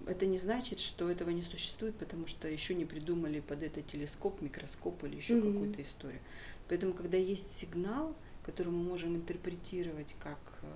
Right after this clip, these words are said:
Speaker 1: что-то,
Speaker 2: Мгм.
Speaker 1: э, и нам, там, на-, нам становится от этого легче, или, ну, еще что-то происходит,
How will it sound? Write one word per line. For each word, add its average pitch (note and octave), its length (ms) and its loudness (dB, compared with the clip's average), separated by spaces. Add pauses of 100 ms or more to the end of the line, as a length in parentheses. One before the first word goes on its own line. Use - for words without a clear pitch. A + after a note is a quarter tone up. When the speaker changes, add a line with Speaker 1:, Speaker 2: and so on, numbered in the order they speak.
(260)
Speaker 1:
что-то, - 520 -2 (380)
Speaker 2:
Мгм. G3+ 280 2 (180)
Speaker 1:
э, - 240 2
и D#3+ 60 2
нам, D#3 440 0 (180)
там, C#3+ 100 -6 (960)
на-, E3+ 220 2
нам F3+ 220 4
становится F3 460 0
от - 80 -6
этого D#3+ 240 -6
легче, F3 680 0 (840)
или, D#3 720 -4 (240)
ну, F3 140 0
еще F3+ 280 2
что-то F3 280 -6
происходит, D3+ 640 -8